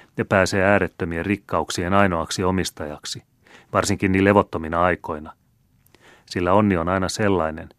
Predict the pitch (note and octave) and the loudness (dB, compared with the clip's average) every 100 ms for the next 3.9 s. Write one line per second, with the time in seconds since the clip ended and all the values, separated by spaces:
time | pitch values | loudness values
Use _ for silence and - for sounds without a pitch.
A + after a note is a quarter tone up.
0 | _ - _ B2+ A#2 G#2 - G#2+ - B2 | _ -20 _ -4 2 2 2 -2 0 2
1 | G2+ F#2+ G#2 - D#2+ D#2 D2+ G#2 - _ | 2 0 -2 -4 -6 -8 -12 -16 -18 _
2 | A2 G2+ A2 - F2 E2 F#2+ G#2+ G2+ F#2 | -4 0 -2 -2 -4 -4 -2 0 2 2
3 | G2+ F#2 E2 - F#2+ F#2 D#2 - A#2 | 2 0 -2 0 0 0 -4 -6 -14